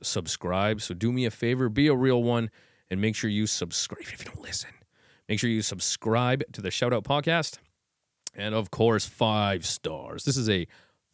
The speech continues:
five-star podcast. There's no other stars. This is a five-star podcast. How do you know? Well,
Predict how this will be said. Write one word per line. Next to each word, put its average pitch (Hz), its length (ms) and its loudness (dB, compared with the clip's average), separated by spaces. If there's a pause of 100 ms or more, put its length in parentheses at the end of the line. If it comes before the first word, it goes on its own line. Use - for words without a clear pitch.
(140)
five-star 95 680 2
podcast. 78 640 -6
There's 107 140 0
no 120 180 6
other 101 180 2
stars. - 380 -8
This 107 140 -2
is 123 100 0
a 82 80 0
five-star 92 600 -2
podcast. - 480 -6
How 120 120 2
do 123 80 2
you 117 60 0
know? 101 200 -4 (420)
Well, 113 400 0